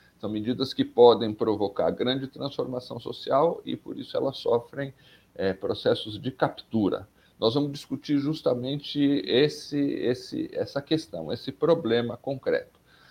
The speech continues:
É, nós vamos começar com o Rogério da Veiga expondo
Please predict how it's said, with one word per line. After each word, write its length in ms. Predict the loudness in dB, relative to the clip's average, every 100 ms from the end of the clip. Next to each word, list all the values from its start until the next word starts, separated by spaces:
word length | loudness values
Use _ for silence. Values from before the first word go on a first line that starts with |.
| -10
É, 300 | 0 2 4
nós 220 | 2 0 0
vamos 200 | -2 -2
começar 760 | -2 0 -4 2 4 4 0
com 300 | -6 -4 -4
o 240 | -2 -2
Rogério 560 | 0 2 2 2 0 -2
da 160 | -2 -2
Veiga 560 | 0 0 2 2 2 2
expondo 840 | -6 -6 2 4 4 2 -4 -10